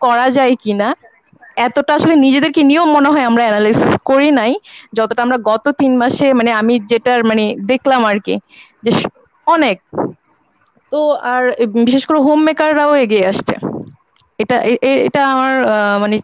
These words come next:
চমৎকার লেগেছে। সেটা হচ্ছে হয়তো কেউ painting পছন্দ করছে, so সে পেইন্টিংটা, তার এই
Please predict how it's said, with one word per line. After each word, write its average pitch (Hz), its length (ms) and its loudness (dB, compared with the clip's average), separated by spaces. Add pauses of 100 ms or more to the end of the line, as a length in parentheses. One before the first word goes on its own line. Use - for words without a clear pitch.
চমৎকার 277 380 0
লেগেছে। 196 380 -2 (420)
সেটা 285 200 0
হচ্ছে 302 200 0
হয়তো 269 640 0
কেউ 269 180 0 (460)
painting 302 360 0
পছন্দ 202 420 0
করছে, - 300 -4 (640)
so 254 160 0
সে 285 160 -2
পেইন্টিংটা, 277 680 0
তার 220 240 0
এই 208 180 2